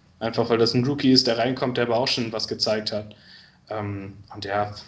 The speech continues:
für mich ist Flacco, wie gesagt, er ist der Backup-Quarterback, ist eine Position, mit der du dich idealerweise gar nicht beschäftigen möchtest, jedenfalls nicht so sehr. Ist kein schlechtes Signing, aber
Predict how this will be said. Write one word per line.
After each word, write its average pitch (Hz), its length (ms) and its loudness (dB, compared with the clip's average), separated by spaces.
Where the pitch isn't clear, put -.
für - 140 0
mich 151 160 6
ist - 160 0
Flacco, 143 320 2
wie 135 40 -2
gesagt, 135 220 4
er 131 40 6
ist 135 100 4
der 139 60 4
Backup-Quarterback, 143 760 4
ist 139 100 0
eine 135 100 -4
Position, 127 440 0
mit 127 80 0
der 127 120 2
du 123 80 0
dich 117 120 -2
idealerweise 120 640 2
gar 120 120 2
nicht 123 140 0
beschäftigen 117 440 -2
möchtest, 131 360 -2
jedenfalls 107 360 -4
nicht 107 140 -2
so 101 100 -2
sehr. 110 300 0
Ist - 160 0
kein - 140 6
schlechtes 147 460 4
Signing, 131 480 4
aber 107 560 -4